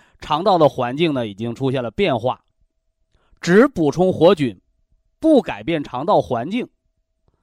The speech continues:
那么只能让喝进来的活菌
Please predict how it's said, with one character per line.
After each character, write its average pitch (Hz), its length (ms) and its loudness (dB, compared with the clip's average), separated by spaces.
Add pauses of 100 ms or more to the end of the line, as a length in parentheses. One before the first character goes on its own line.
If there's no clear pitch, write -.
(320)
那 190 160 0
么 156 280 0 (1400)
只 160 240 0
能 147 320 0 (200)
让 185 240 2
喝 226 280 2
进 220 120 -2
来 156 140 0
的 151 140 2
活 151 240 2
菌 170 240 -4